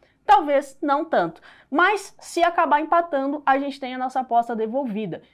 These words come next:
E o Bayern de Munique, sabemos que tem aí alguns probleminhas defensivos e muitas vezes pode acabar deslizando.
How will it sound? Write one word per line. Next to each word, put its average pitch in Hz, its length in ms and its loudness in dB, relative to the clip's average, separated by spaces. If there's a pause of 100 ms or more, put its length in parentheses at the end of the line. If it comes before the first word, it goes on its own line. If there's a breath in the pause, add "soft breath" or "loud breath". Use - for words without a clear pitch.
(180 soft breath)
E 302 100 0
o 330 40 2
Bayern 311 260 2
de 311 80 -2
Munique, 294 580 -4
sabemos 262 560 -2
que 269 120 -8
tem 240 260 -8
aí 233 200 -4
alguns 381 360 -4
probleminhas 254 640 0
defensivos 226 880 -8
e 233 40 -10
muitas 226 380 -6
vezes 202 300 -6
pode 208 260 -4
acabar 202 500 0 (240 loud breath)
deslizando. 254 840 -2